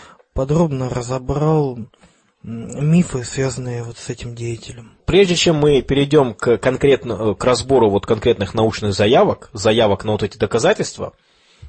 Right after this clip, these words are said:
Speaker 2: я хотел бы процитировать немножко из с-,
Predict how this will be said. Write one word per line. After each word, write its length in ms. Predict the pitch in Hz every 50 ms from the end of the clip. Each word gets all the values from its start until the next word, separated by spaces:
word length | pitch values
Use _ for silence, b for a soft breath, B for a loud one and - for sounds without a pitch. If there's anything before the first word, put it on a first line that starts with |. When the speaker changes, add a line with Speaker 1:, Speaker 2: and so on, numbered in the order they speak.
| b -
Speaker 2:
я 240 | - 117 123 139 143
хотел 280 | - 135 - 147 131
бы 120 | 120 120 113
процитировать 680 | - - 127 - - 127 - - 147 123 117 110 101 110
немножко 640 | 113 113 117 117 117 113 - - - 110 104 101 98
из 220 | - - 117 107
с-, 400 | 101 98 101 98 - - - -